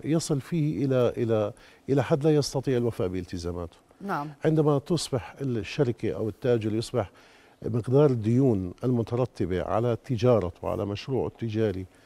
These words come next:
Speaker 1: آه، أكثر من الأموال الموجودة، آه، في هاي الشركة أو حقوقها المالية، مش شرط يكون كاش، فهون في إشكالية. هاي الإشكالية كان بدها، آه، معالجة،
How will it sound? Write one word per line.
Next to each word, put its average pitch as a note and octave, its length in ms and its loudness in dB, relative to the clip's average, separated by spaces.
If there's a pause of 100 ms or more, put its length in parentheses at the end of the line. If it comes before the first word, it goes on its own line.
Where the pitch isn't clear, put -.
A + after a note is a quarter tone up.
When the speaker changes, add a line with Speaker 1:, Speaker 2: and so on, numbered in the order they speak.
(400)
Speaker 1:
آه، A2+ 340 -2
أكثر C3 300 0
من A#2+ 240 2
الأموال A#2 440 2
الموجودة، G#2+ 760 2 (260)
آه، F#2+ 140 -2
في A2+ 200 -6
هاي A#2+ 140 0
الشركة A2 500 -6 (680)
أو G#2+ 120 0
حقوقها A#2 580 -2
المالية، A2 560 2 (240)
مش G#2 60 -12
شرط A2 220 -6
يكون G#2 300 -6
كاش، G2+ 420 -6 (420)
فهون E3+ 340 2
في F3+ 440 -4
إشكالية. C#3 840 0 (420)
هاي G3 100 4
الإشكالية F3 500 2
كان D3+ 280 2
بدها، C3+ 600 0
آه، A2 260 2
معالجة، G2+ 600 0